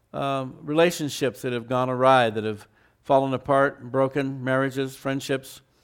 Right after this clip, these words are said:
Lord, we need your help with those too. We pray for healing, for restoration. Help us to be instruments of your peace and your reconciliation. Help us to be the first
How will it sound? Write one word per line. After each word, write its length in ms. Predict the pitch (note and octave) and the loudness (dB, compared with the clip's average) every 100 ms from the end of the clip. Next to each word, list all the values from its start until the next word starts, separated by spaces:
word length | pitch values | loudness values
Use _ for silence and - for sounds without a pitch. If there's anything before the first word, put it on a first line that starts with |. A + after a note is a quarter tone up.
| _ _ _ _ _ | _ _ _ _ _
Lord, 220 | - C3+ | -2 -2
we 80 | C3 | 0
need 180 | C3 C3+ | -2 -2
your 80 | B2+ | -2
help 240 | C3+ C3 | -2 -2
with 100 | C3 | -4
those 240 | C#3 B2+ - | -4 -4 -4
too. 180 | C#3+ | -6
We 100 | B2+ | -6
pray 220 | A#2+ C3+ C3 | -4 -4 -4
for 140 | C3 | -6
healing, 380 | A2+ D#3 C3 G#2 | -4 -4 -4 -6
for 100 | A#2+ | -4
restoration. 680 | A#2+ B2 - A#2+ C3+ C3 A2 | -4 -4 -4 -2 -2 -2 -6
Help 200 | B2+ C#3 | -6 -6
us 100 | C#3+ | -8
to 100 | C#3 | -8
be 180 | C3+ C3 | -6 -6
instruments 440 | C#3 - B2+ A#2 | -8 -8 -8 -8
of 120 | A2+ | -10
your 120 | A2+ | -10
peace 400 | A2+ C#3+ D3 - - _ _ _ _ | -8 -6 -6 -8 -16 _ _ _ _
and 100 | - | -6
your 120 | B2+ B2 | -2 2
reconciliation. 1000 | B2 B2 B2 C3 A#2 A2 B2+ D3 C#3+ | 2 0 -6 -4 -2 0 -2 -2 -6
Help 160 | C#3 C3+ | -6 -8
us 80 | C3 | -10
to 100 | B2+ | -10
be 120 | A#2+ | -8
the 100 | G#2+ | -8
first 440 | - C#3 C#3 - | -6 -4 -6 -10